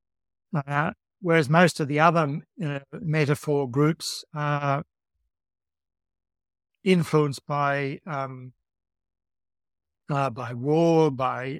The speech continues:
uh, technology, by Shannon and Weaver, by the mistaken notion that we can actually transfer information from one person to another, et cetera, et cetera. And these are all highly problematic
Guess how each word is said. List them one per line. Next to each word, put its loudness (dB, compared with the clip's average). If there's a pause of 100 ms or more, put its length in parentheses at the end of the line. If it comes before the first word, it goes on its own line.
uh, -8
technology, -2
by -8
Shannon 0
and -4
Weaver, 0
by -6
the -12
mistaken -4
notion -2
that -10
we -6
can -8
actually -6
transfer -8
information -6
from -16
one -8
person -4
to -10
another, -6 (460)
et -10
cetera, -14
et -12
cetera. -10 (1400)
And -12
these -4
are 0
all -6 (1400)
highly 4
problematic -6